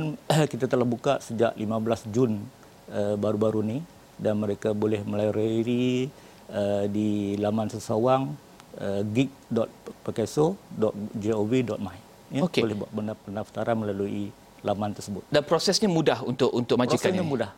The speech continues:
Speaker 1: eh. Pertama kali mereka medi-, mesti mendaftar dan kita akan menghubungi mereka untuk menda-, untuk memberi, eh, butiran selanjutnya lah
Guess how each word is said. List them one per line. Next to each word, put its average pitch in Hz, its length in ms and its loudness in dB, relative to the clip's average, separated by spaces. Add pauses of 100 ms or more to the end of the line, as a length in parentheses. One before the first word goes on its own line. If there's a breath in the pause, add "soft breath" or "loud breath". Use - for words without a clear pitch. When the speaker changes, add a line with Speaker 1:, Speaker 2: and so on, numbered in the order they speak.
Speaker 1:
eh. 160 160 -8
Pertama 123 320 -4
kali 135 240 -2
mereka 131 240 -2
medi-, 117 560 2
mesti 117 320 -4
mendaftar 117 640 0
dan 113 400 -2
kita 107 400 -4
akan 113 240 -2
menghubungi 110 320 0
mereka 113 320 -2
untuk 123 320 -4
menda-, 101 240 -4
untuk 113 240 -6
memberi, 113 640 -2 (400 loud breath)
eh, 101 400 -2
butiran 110 480 0
selanjutnya 107 480 0
lah 123 160 -2